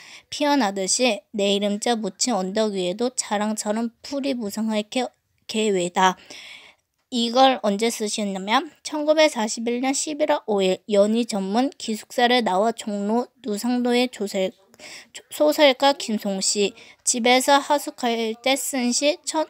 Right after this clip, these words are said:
원고에는 마지막 사행이 없었다. 함께 하숙하는 정병욱이 "어쩐지 집이 좀 허한 느낌이 드네요." 했더니 그의 시비를 잡힐 시골을 줄 때 지난번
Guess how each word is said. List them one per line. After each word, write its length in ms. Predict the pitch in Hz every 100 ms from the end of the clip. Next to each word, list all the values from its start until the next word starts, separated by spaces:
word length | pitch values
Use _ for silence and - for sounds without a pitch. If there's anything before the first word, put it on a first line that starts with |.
| -
원고에는 760 | 208 202 226 233 180 208 214 -
마지막 480 | 202 190 214 226 226
사행이 460 | - 190 196 214
없었다. 580 | 190 - 175 - 185 185 - - - -
함께 340 | 294 294 311
하숙하는 760 | 311 330 320 - 302 302 302
정병욱이 960 | 294 220 208 226 240 196 180 220 214 185 _
"어쩐지 680 | - 220 - 226 214 247 262 -
집이 460 | - 208 196 233 240
좀 340 | - 214 240 269 _ _ - _ -
허한 380 | 302 302 320 311
느낌이 460 | 294 - 226 233 269
드네요." 540 | 202 190 175 196 190 -
했더니 520 | 262 311 302 294 294 294
그의 380 | - 208 208
시비를 520 | 240 - 277 294 302 285
잡힐 460 | - - - 247
시골을 580 | 254 - 277 277 285 285
줄 200 | - 202
때 220 | - 233
지난번 560 | 226 214 190 185 202